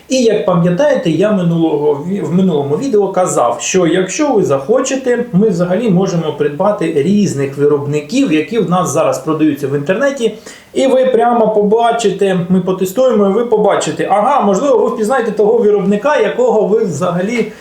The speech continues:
купували вже багато років і ним користуєтесь. І як я казав, що всі гроші, а, які ви, якщо захочете, надішлете на карту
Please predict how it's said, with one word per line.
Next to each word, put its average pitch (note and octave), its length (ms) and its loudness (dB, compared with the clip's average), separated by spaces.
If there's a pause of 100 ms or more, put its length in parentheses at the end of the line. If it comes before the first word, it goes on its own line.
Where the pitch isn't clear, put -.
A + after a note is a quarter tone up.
(140)
купували F#3+ 540 2
вже D#3+ 140 0
багато F3 360 0
років A3 460 -2
і D#3 80 -2
ним G3 180 2
користуєтесь. D3+ 760 -6 (500)
І C#4 320 2
як A3+ 300 2
я A#3 140 2
казав, F3+ 500 2
що F#3 180 -2
всі C4+ 680 -2
гроші, F3 600 0 (520)
а, D#3+ 260 2
які F3+ 440 2
ви, D#3+ 220 0
якщо D#3+ 460 -2
захочете, D#3 640 0
надішлете D#3 580 -2
на D#3+ 140 -2
карту A3+ 480 0